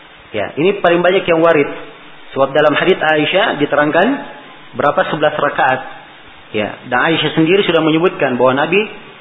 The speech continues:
ketika melakukan sholat tahlilnya, beliau buka dengan dua rakaat ringan. Jadi jumlahnya semuanya berapa? Tiga belas. Ya, karena itu tegas dalam riwayat-riwayat yang lain, Nabi melakukan sholat malam tiga belas rakaat. Ya, dan tidak ada penukilan yang syah dari Nabi,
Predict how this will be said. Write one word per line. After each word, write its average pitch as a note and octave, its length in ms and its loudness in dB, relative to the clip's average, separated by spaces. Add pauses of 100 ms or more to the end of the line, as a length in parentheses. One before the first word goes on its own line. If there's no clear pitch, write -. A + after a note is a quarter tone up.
(320)
ketika E3+ 320 0
melakukan D#3 480 0
sholat C#3+ 200 0
tahlilnya, E3+ 320 2
beliau D#3+ 240 2
buka F3+ 280 0
dengan D3 240 0
dua E3+ 200 2
rakaat D3 400 0
ringan. C3+ 400 0
Jadi B2+ 160 0
jumlahnya D3+ 400 2
semuanya D3+ 280 0
berapa? C#3 240 0 (800)
Tiga C#3+ 200 0
belas. A#2+ 220 0 (320)
Ya, G2 220 -10
karena D#3 200 0
itu F#3+ 140 0
tegas F#3 400 0
dalam D3 180 2
riwayat-riwayat D3+ 640 2
yang C3+ 200 2
lain, D#3+ 260 2 (580)
Nabi C#3 220 0
melakukan D3+ 480 -2
sholat C3+ 240 -2
malam E3 320 0
tiga D#3 180 0
belas C#3 220 0
rakaat. A2 400 -2 (720)
Ya, A2 160 -2
dan D3 160 -2
tidak F#3 220 2
ada F#3+ 100 4
penukilan F#3+ 480 0
yang E3+ 240 2
syah E3+ 240 0
dari D3+ 160 4
Nabi, C#3+ 300 2